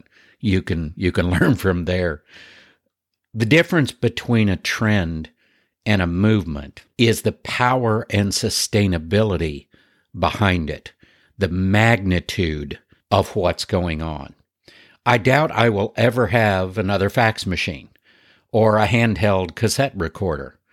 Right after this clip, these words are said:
or a non-digital camera. Why? Because the allure of the new, the benefits of the advanced technology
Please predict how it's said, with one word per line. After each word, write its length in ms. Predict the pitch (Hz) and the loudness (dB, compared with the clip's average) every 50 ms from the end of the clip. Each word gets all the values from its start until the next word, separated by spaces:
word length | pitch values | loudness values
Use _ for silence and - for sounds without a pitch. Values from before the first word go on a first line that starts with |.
| _ _ _ _ _ _ _ _ _ | _ _ _ _ _ _ _ _ _
or 240 | - 113 110 104 101 | 2 4 4 4 4
a 160 | 101 95 90 | 4 2 2
non-digital 1000 | 87 92 95 110 123 131 120 104 98 90 90 90 - 98 95 85 104 92 87 78 | 0 0 0 2 2 4 4 4 2 2 0 0 0 0 0 0 0 -2 -4 -4
camera. 500 | - - 110 107 95 80 71 67 71 - _ _ _ _ _ _ _ - | -4 -2 0 0 0 -2 -4 -10 -14 -20 _ _ _ _ _ _ _ -8
Why? 600 | 104 92 90 90 90 87 82 87 107 143 - - _ _ _ _ _ _ _ _ _ _ _ _ - | -2 2 4 4 4 4 2 0 -2 -2 -6 -8 _ _ _ _ _ _ _ _ _ _ _ _ -2
Because 480 | - 110 - - 127 127 120 110 92 | -2 -2 0 2 2 2 2 2 0
the 220 | 87 113 107 117 - - | 0 2 2 2 0 0
allure 1000 | - 104 98 101 98 101 107 120 139 156 156 131 104 92 90 85 85 85 95 - _ - | 0 0 0 0 0 2 2 4 4 4 4 4 4 2 2 0 0 -2 -4 -6 _ -2
of 240 | 104 98 95 85 82 | 0 0 0 0 0
the 140 | 82 92 87 | -2 -2 -2
new, 640 | 87 87 95 113 131 131 101 85 78 71 71 71 - _ _ _ _ _ _ _ _ _ _ _ _ _ _ _ _ _ _ - | 0 0 2 2 4 4 2 0 -4 -6 -12 -16 -20 _ _ _ _ _ _ _ _ _ _ _ _ _ _ _ _ _ _ -8
the 140 | - 101 - | -4 -2 -2
benefits 960 | 82 82 78 - 113 123 139 156 151 - - - 104 90 87 87 - - - - - - | -2 -4 -4 2 2 4 4 4 2 2 0 0 0 2 2 0 -2 -6 -12 -8 -4 -2
of 160 | 110 98 85 | -2 0 0
the 140 | 104 104 98 | 0 0 0
advanced 520 | 82 80 82 113 110 110 101 95 - - | 0 0 0 2 2 2 0 -2 -4 -4
technology 800 | - 104 95 - 92 92 104 120 127 104 85 - 87 78 76 | -4 -4 -4 -4 -4 -4 -4 -4 -4 -6 -6 -8 -10 -12 -14